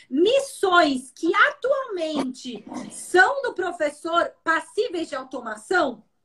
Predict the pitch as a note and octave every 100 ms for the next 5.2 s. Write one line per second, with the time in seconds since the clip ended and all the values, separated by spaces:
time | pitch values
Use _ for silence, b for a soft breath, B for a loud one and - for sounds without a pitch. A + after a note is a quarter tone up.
0 | _ _ _ _ _ _ b b - D4
1 | - F#4+ B4+ - - E4+ F4 F4 E4+ C#4+
2 | C#4 C4 A3 G3+ B B - D#4+ D#4 G#4+
3 | A#4 A#4 D#4+ D#4+ D#4 - - D4 D#4+ F4+
4 | F4 D#4+ D#4 D4+ D#4 D#4 _ C#4 C#4 C#4
5 | B3+